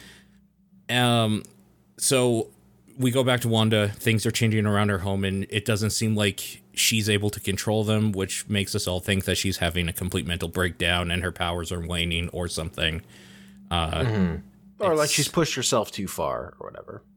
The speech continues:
Speaker 1: Yeah, she's definitely in the middle of a breakdown or something. Uh,
Speaker 2: Yeah.
Speaker 1: outside of Westview,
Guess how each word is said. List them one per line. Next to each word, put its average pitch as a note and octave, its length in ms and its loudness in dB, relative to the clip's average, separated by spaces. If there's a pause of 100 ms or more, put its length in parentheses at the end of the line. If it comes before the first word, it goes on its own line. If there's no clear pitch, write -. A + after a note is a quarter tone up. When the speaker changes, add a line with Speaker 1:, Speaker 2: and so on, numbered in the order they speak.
(1160)
Speaker 1:
Yeah, G2+ 400 2 (420)
she's A2+ 460 0 (520)
definitely G#2+ 400 2
in F2+ 100 0
the F2+ 60 -2
middle F2 220 -2
of D#2+ 60 -6
a F2 40 -4
breakdown E2 580 -4
or D#2 100 -4
something. - 460 -4 (640)
Uh, G2 260 2
Speaker 2:
Yeah. - 60 -12 (400)
Speaker 1:
outside E3+ 320 2
of C#3+ 60 0
Westview, C#3 600 2